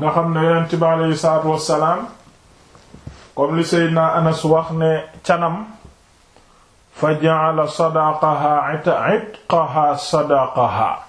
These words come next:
Libéré gi ko Yonent bi alayhi salaatu wassalaam libéré moo doon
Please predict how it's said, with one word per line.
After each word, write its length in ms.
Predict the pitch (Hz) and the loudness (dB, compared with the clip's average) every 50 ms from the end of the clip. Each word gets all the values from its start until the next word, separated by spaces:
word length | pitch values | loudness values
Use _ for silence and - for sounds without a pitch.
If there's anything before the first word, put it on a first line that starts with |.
| - _ _ _ _ - - _ _ _ _ _ _ _ _ _ _ _ _ _ _ _ _ _ _ _ _ - _ _ _ _ _ _ | -20 _ _ _ _ -20 -20 _ _ _ _ _ _ _ _ _ _ _ _ _ _ _ _ _ _ _ _ -20 _ _ _ _ _ _
Libéré 560 | 113 123 143 165 170 170 170 165 165 165 160 156 | -2 2 2 2 4 4 4 4 4 2 0 0
gi 80 | 160 160 | -2 0
ko 160 | 175 175 170 | 0 2 2
Yonent 320 | 175 170 170 170 170 160 | 2 2 2 0 0 0
bi 140 | 170 160 160 | 0 0 2
alayhi 340 | 156 160 160 160 156 160 156 | 2 2 2 0 0 0 0
salaatu 340 | 151 170 160 156 151 151 165 | 0 0 0 0 0 -2 -6
wassalaam 360 | 156 143 - 160 156 151 156 156 | -6 -2 0 0 0 0 0 0
libéré 440 | 156 151 151 156 151 151 147 147 151 | 0 2 2 2 2 2 0 0 0
moo 180 | 147 151 151 151 | 0 0 2 2
doon 200 | 151 151 151 | 2 2 0